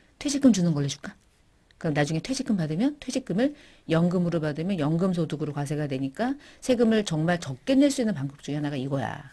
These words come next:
그러면 급여를 받지 말고 "퇴직금으로 받을래?" 이럴 수 있다는 얘기지. 그것은 안 된다. 이런 얘기인 거예요. 음.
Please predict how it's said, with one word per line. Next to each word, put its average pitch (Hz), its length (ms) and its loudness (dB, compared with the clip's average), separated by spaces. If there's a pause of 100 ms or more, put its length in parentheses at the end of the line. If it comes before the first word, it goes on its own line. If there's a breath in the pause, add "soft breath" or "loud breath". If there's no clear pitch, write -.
그러면 151 280 -4 (460 loud breath)
급여를 202 320 4
받지 170 220 -2
말고 156 240 -4
"퇴직금으로 233 540 -4
받을래?" 156 640 0
이럴 165 200 0
수 - 140 -10
있다는 147 260 -6
얘기지. - 320 -10 (560 soft breath)
그것은 160 540 2 (180)
안 143 180 -2
된다. 127 540 -2
이런 147 200 2
얘기인 135 220 -4
거예요. - 260 -14 (180)
음. 107 100 -14